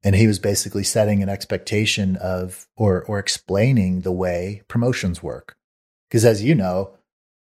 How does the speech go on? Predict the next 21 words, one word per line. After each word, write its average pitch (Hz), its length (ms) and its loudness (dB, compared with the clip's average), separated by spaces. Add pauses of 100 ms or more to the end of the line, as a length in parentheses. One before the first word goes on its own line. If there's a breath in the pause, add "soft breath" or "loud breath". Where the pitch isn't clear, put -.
(680)
if 110 160 -2
you 107 80 6
remember, 95 540 2
I 120 100 2
remember, 92 500 0
I 131 80 6
had 107 160 6
no 104 140 2
idea, 92 380 -2
like, 82 420 -12 (580)
first 165 240 6
of 107 80 0
all, 98 100 4
when 98 100 2
you 98 80 0
first - 260 4
started, 104 440 0
you 139 60 2
don't 139 140 6
even 87 180 -4
know, 87 460 -2